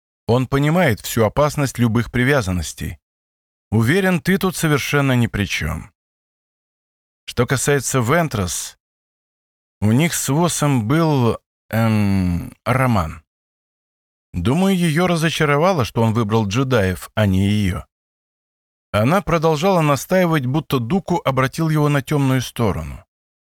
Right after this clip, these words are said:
Но никто, ни я, ни Энакин, ни кто-либо еще в Совете не увидел и не почувствовал ничего, что подтверждало бы ее слова.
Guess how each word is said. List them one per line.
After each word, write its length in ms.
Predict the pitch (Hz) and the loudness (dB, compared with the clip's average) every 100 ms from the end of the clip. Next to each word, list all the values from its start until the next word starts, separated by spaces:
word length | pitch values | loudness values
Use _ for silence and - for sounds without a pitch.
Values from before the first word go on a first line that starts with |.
| - | -2
Но 160 | 110 151 | 0 2
никто, 500 | 165 - - 185 123 | 0 -4 -4 0 0
ни 160 | 101 | 2
я, 320 | 127 104 156 | 0 2 2
ни 180 | 139 117 - | 2 0 0
Энакин, 600 | 135 147 127 131 113 90 _ _ | 0 0 -2 -2 -2 -2 _ _
ни 140 | 117 131 | 0 0
кто-либо 380 | - 156 120 120 | 0 0 2 0
еще 360 | 101 - 156 | 0 0 -2
в 80 | 147 | 0
Совете 560 | 160 147 143 - 127 - _ _ | 0 0 0 0 -4 -4 _ _
не 160 | 110 135 | 0 2
увидел 440 | 131 110 160 175 | 2 2 0 -2
и 160 | 160 143 | -2 0
не 140 | 156 | 0
почувствовал 600 | 147 151 - 180 - 120 | -2 -4 -2 -4 -2 0
ничего, 480 | 120 120 - 113 143 | 2 2 0 0 0
что 200 | 165 139 | -2 -4
подтверждало 800 | - 147 - 135 104 104 180 139 | -4 -8 -2 -4 -2 0 0 0
бы 140 | 90 98 | 0 0
ее 200 | 98 120 | 0 -2
слова. 560 | - 107 120 98 80 | -2 -2 -2 -4 -8